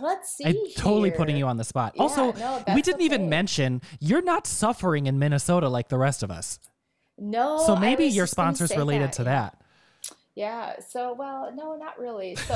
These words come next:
Speaker 2: <laughs>
Speaker 1: well, when we were talking about the housing industry, I'm
Speaker 2: Yeah.
Speaker 1: actually in Arizona at a building,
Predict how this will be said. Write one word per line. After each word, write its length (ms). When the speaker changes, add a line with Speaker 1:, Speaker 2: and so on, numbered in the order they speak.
Speaker 2:
<laughs> 60
Speaker 1:
well, 200
when 100
we 140
were 100
talking 360
about 260
the 260
housing 480
industry, 640
I'm 140
Speaker 2:
Yeah. 140
Speaker 1:
actually 340
in 120
Arizona 600
at 200
a 80
building, 640